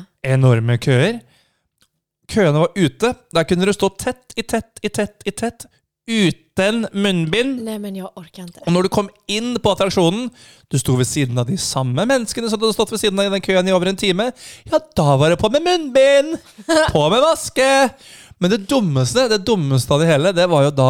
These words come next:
Speaker 1: vi, eh, køene går jo ofte liksom gjennom et tak, eller gjennom et overbygg. Noen ting hvor, altså, et eller annet sted hvor det kanskje står en skjerm eller noe sånt. Der har de altså ansatt en dust til å stå,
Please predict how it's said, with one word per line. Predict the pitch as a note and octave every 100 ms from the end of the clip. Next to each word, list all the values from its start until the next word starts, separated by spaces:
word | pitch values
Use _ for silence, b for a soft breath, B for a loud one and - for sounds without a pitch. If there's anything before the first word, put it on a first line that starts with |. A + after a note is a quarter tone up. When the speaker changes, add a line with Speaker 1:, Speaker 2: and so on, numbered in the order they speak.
| C3
Speaker 1:
vi, | C#3 C#3 C#3+
eh, | C#3+ C#3+ C#3+ C3+ - - _ -
køene | G#3 D3 D#3
går | D3 B2 B2+
jo | D3+
ofte | - - C#3+
liksom | C3+ D3+ D3
gjennom | C3+ C3 B2+ D3
et | D3 -
tak, | - C3+ D#3 D#3+ -
eller | D3+ D#3
gjennom | C3+ C3+ D3+
et | -
overbygg. | F3 D#3 C3 C3 D3 D#3+ D3 B B B B B E3
Noen | D3+ D3+
ting | D#3 D#3
hvor, | D3+ D#3+
altså, | D3+ E3 G#3
et | F#3+ -
eller | E3+
annet | D3+
sted | D#3+ D3+
hvor | D#3
det |
kanskje | D#3 D3+ -
står | C#3 C3
en | C3+
skjerm | - D3+ D#3+ D#3+ D#3
eller | C#3+
noe | D3 D3
sånt. | G#3 - B B B -
Der | D#3+ G3 F#3+ _ b -
har | D#3
de | D#3+
altså | D#3 - - -
ansatt | D3+ C3 - D#3 -
en | D3+ D#3+
dust | C3 F#3+ - -
til | -
å | D#3+
stå, | - D#3